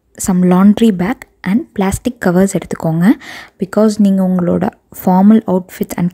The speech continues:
casuals எடுத்து வைக்கும்போது அதுக்கு ரிலேட்டடான ஷூஸோ ஸ்லிப்பர்ஸோ நீங்க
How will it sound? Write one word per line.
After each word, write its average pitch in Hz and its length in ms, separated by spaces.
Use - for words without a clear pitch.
casuals 196 500
எடுத்து 185 240
வைக்கும்போது 170 440
அதுக்கு 190 280
ரிலேட்டடான 196 540
ஷூஸோ 202 400
ஸ்லிப்பர்ஸோ 190 500
நீங்க 196 160